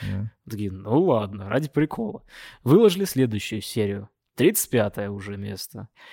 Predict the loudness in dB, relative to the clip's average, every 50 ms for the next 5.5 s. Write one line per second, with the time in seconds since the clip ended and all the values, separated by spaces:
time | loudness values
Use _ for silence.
0 | -2 2 2 2 4 4 0 0 0 0 -2 0 2 2 2 2 2 -2 -2 -4
1 | -6 -4 -4 -6 -4 -2 0 0 0 0 -2 -4 -6 -6 -2 0 2 2 2 2
2 | 0 -2 -4 -6 -10 -12 -6 -2 0 2 2 2 0 -4 -8 -14 -20 -20 -20 _
3 | -2 0 2 2 2 2 0 0 -2 -6 -6 -6 -4 -2 -2 -2 -2 -2 -4 -4
4 | -2 -2 -2 -2 -2 -2 -2 -4 -6 -6 -6 -4 -4 -4 -6 -6 -6 -8 -8 -10
5 | -12 -14 -12 -10 -4 -2 -2 -2 -2 -4